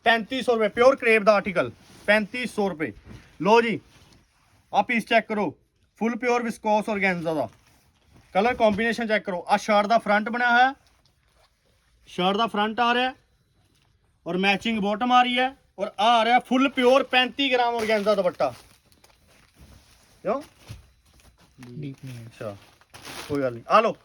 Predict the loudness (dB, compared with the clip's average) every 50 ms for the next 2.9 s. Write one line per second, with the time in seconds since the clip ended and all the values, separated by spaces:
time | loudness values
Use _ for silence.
0 | _ _ 0 2 2 4 4 4 4 4 2 0 0 0 -2 -4 -6 -8 -10 _
1 | _ _ -4 -2 0 2 2 2 2 0 -2 -4 -4 -4 -8 -8 -10 -16 -20 _
2 | _ _ _ -20 -20 -20 _ _ _ _ _ _ -2 0 0 0 0 -6